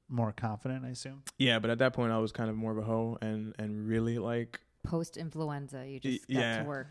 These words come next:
Speaker 2: I was just like, "All right, now you like me, then let's see what's gonna happen."
Speaker 1: Yeah.
Speaker 2: And I was just racking up numbers. Not a lot either. I'm not, like, you know, super promiscuous, but I was just like, "All right, cool. You want
Speaker 1: You're
Speaker 2: to, you
Speaker 1: eighteen.
Speaker 2: want to,
Speaker 1: Yeah,
Speaker 2: you
Speaker 1: yeah,
Speaker 2: want
Speaker 1: yeah.
Speaker 2: to."
Speaker 1: Where'd you grow up?
Speaker 2: Uh, Humboldt Park
Speaker 1: Okay.
Speaker 2: and Logan Square for the most part.
Speaker 1: Okay. Makes sense. Puerto Rican
Speaker 2: Yeah.
Speaker 1: neighborhood, yeah.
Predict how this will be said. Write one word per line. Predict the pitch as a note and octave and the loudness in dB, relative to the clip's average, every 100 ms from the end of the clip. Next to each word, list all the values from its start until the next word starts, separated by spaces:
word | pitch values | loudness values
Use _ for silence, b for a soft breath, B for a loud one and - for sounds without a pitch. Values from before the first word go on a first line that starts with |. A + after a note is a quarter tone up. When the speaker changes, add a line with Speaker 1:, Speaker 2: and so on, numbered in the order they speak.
| - | -2
Speaker 2:
I | A#2 | 0
was | A2+ | 2
just | A2+ A#2 | 0 0
like, | A2 - | 0 0
"All | D3 | 0
right, | F3+ F#3 | 2 0
now | A2 A2+ | 0 2
you | B2+ | 2
like | D#3 E3+ | 2 0
me, | C3+ B2+ | 0 0
then | G#2+ | 0
let's | A2 G#2 | 0 0
see | B2 | 2
what's | A#2+ | 2
gonna | - C#3+ | 2 2
happen." | D#3+ - | 4 6
Speaker 1:
Yeah. | C3+ A#2 | 4 4
Speaker 2:
And | A2+ | 2
I | A2+ | 0
was | |
just | G#2+ A2 | -2 -4
racking | A2+ A2 A2 | -4 -2 -4
up | - | -4
numbers. | G#2+ G#2+ G#2+ | -4 -4 -2
Not | G3+ | 0
a | C3 | 2
lot | A#2 A#2 | 0 0
either. | A#2 A2 | 0 0
I'm | A2 A#2 | 0 0
not, | A2+ | 0
like, | A2 A#2 - | -2 -6 -6
you | - | -6
know, | - - - | -6 -8 -12
super | - - - C3 A#2 | -14 -2 0 2 0
promiscuous, | A2 F#2 - F#2+ | 0 -2 -4 -6
but | - G#2 | -4 -2
I | G#2+ | -2
was | A2 | -4
just | G#2 - | -6 -8
like, | A2 - | -8 -4
"All | F2+ | -4
right, | - | -4
cool. | - E3 | -4 -4
You | D3 | 0
want | E3 | 0
Speaker 1:
You're | D#3 | 2
Speaker 2:
to, | F3 | 2
you | D3+ | 2
Speaker 1:
eighteen. | E3+ | 0
Speaker 2:
want | B2+ | -2
to, | C#3 | 0
Speaker 1:
Yeah, | - | 0
Speaker 2:
you | |
Speaker 1:
yeah, | E3+ | 0
Speaker 2:
want | A#2+ | -2
Speaker 1:
yeah. | B2 | -4
Speaker 2:
to." | - B B | -10 B B
Speaker 1:
Where'd | D#3 D3+ | 6 6
you | D#3+ | 4
grow | F3+ F#3+ | 2 0
up? | G#3+ - _ - - | -6 -16 _ -12 -2
Speaker 2:
Uh, | A#2+ | 2
Humboldt | B2 A#2 | 2 2
Park | B2 B2 - C3+ | 2 -2 -2 -6
Speaker 1:
Okay. | A#2+ A#2+ | 0 0
Speaker 2:
and | A2 | 2
Logan | G#2+ G#2+ | 0 -2
Square | - G#2+ - | -4 -6 -6
for | - | -8
the | |
most | - - | -10 -12
part. | - - A2 A#2 | -16 -12 -14 -14
Speaker 1:
Okay. | - - - | -20 -18 -8
Makes | A2 - | -8 -8
sense. | - G#2 - | -14 -14 -14
Puerto | - A#2 G#2 | -6 -4 -4
Rican | G2+ - G2+ G2+ _ | -6 -8 -10 -12 _
Speaker 2:
Yeah. | - B2 | 2 2
Speaker 1:
neighborhood, | G#2 G2+ A#2 | 2 -10 -10
yeah. | A2+ | -12